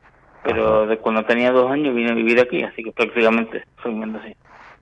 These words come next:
Speaker 2: Ajá. Este, ¿y, y con quién estás viviendo todavía?
Speaker 1: Todavía estoy con mi hermano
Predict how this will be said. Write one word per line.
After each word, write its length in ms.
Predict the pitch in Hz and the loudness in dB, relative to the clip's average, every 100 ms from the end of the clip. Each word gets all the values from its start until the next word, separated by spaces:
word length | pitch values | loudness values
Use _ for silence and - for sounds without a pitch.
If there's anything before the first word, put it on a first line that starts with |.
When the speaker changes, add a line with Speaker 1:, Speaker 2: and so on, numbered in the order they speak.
| _ - - - - - - _ - - | _ -20 -20 -20 -20 -20 -20 _ -18 -12
Speaker 2:
Ajá. 340 | 87 80 82 - - - - - | -10 -10 -14 -16 -20 -20 -16 -8
Este, 580 | 113 - 117 107 107 - | -8 -2 0 2 0 -2
¿y, 500 | 135 131 123 113 101 - _ _ _ _ _ _ | 0 2 2 0 -4 -12 _ _ _ _ _ _
y 100 | 131 | -6
con 180 | 123 139 | -2 -2
quién 160 | 165 226 _ | -2 -6 _
estás 280 | 180 139 151 | -10 -4 0
viviendo 580 | 127 92 82 76 71 69 - - - - - | 2 2 0 -2 -4 -6 -12 -16 -16 -18 -2
todavía? 480 | 87 87 82 85 71 69 - - - - - - _ _ - _ _ _ | 2 4 4 2 0 -4 -14 -20 -20 -20 -20 -20 _ _ -20 _ _ _
Speaker 1:
Todavía 380 | 131 117 120 135 | 4 4 4 2
estoy 280 | 135 120 113 | 0 -2 -2
con 300 | 104 101 98 | -6 -8 -10
mi 60 | |
hermano 560 | 101 104 151 196 208 | -10 -6 -2 -2 -4